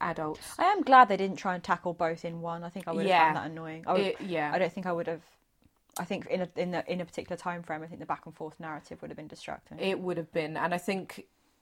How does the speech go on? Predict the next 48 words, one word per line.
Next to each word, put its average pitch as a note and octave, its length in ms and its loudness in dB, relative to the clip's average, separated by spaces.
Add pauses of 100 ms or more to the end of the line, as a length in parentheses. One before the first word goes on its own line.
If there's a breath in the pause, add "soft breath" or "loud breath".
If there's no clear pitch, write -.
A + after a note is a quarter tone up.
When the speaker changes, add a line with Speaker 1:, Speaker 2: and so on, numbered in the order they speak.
(120)
Speaker 1:
given G#3+ 240 -2
how G3+ 340 2
m-, F#3 540 -6 (180)
big E3 260 -2
the D#3+ 120 -6 (180)
book F3 260 -4
is, F#3+ 240 -4
Speaker 2:
Mm-hmm. F3+ 220 -2
Speaker 1:
I E3 60 2
think E3 260 -10
it's - 240 -10
worth D#3+ 320 -2
splitting D#3 480 -6
into E3 240 -10
two. D#3 240 -8
I'm D3 100 -6
glad G#3 160 4
they're G#3+ 80 2
not - 140 0
splitting - 280 -4
it - 80 -6
into E3 240 -6
any D#3 220 -4
more, D#3 380 -6
but - 100 0
I E3 60 0
think F#3 240 -8
it - 180 -4
will F3 220 -6
sit - 280 -8
quite - 240 -6
nicely. D#3+ 480 -8 (280 loud breath)
I F3+ 60 -4
do B3 220 -2
wonder, A3+ 680 0 (460 soft breath)
and F3 100 0
I F#3 60 2
know G3 160 2
a F#3 60 2
few F#3 200 -8
people E3+ 340 -6
have D#3 80 -10
brought E3 220 0
up - 260 2 (120)
the F3 80 -16
fact - 320 0
that - 200 -2
it E3 200 0